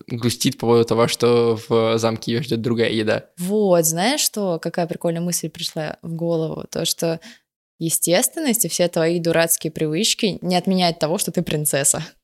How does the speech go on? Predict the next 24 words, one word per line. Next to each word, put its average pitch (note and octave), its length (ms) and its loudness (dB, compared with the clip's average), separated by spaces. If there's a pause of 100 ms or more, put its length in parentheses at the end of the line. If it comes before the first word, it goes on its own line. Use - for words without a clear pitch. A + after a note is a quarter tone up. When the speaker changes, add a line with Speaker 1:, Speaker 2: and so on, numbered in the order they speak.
(200)
Speaker 1:
Да, G#2+ 560 0
ну C3 60 -2
то C#3+ 80 4
есть C3 160 2
она B2 160 4
даже A#2+ 200 4
будучи A#2+ 420 2
огром, B2 680 2
когда A2+ 200 0
она A2 100 0
превращается G#2+ 460 -2
в A2 40 2
огра, A#2 160 2
она B2 100 0
всё A#2 120 0
равно A2+ 120 2
остаётся A#2 480 0 (160)
принцессой C3 580 0
Speaker 2:
Да, G#3 200 2 (100)
она F3+ 100 2
Speaker 1:
огром. E3+ 60 2
Speaker 2:
всё D#4+ 120 0
ещё D#4+ 160 0
принцесса. B3+ 640 -2